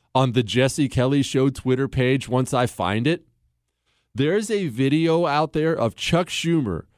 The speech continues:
that old crotchety Democrat from New York, dancing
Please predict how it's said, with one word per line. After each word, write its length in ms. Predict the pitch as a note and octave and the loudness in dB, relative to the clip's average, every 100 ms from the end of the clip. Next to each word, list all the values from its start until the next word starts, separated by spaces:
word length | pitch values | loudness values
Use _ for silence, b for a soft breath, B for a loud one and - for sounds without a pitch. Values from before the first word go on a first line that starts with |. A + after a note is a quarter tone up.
| _ | _
that 240 | C#3+ C3+ - | 0 0 0
old 480 | F3+ F3+ F#3 F#3+ E3 | 2 4 4 2 0
crotchety 640 | - F#3 E3 - E3 D#3+ | -2 0 2 0 0 0
Democrat 640 | D3+ D3+ D#3+ - D3+ D3 D3+ | 2 2 2 0 2 2 0
from 220 | D3 C3+ | -2 0
New 140 | C#3+ | 2
York, 520 | D3+ C3+ B2 D#3+ - - _ _ _ _ G#2 F#2+ | 2 2 2 0 -4 -18 _ _ _ _ -12 -10
dancing 880 | F#2 C3 C#3+ D#3+ - G3 G3 G#3+ G#3+ | 0 2 2 0 0 0 0 -4 -10